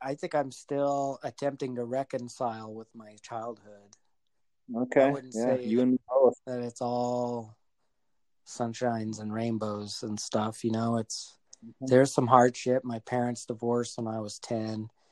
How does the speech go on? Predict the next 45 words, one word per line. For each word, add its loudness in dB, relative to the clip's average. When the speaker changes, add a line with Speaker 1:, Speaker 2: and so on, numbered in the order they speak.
Speaker 1:
I'm 10
the 8
youngest 4
of -4
Speaker 2:
Mm-hmm. -12
Speaker 1:
four. 0
Speaker 2:
Okay. 0
Speaker 1:
Um, -6
my 2
siblings 4
are 2
all 4
eight -2
or -2
more -2
years -4
older -2
than -4
me. -6
So 4
Speaker 2:
Mm. 2
Speaker 1:
clearly 6
an -2
oops. -6
<laughs> 4
And 4
Speaker 2:
<laughs> 8
Speaker 1:
when 6
my 4
parents -2
divorced, -2
they -4
were 2
all 0
en-, -6
old 0
enough -6
to -10
leave, -6
so -8
they 2
all 2
moved -10
out. -10
So, -4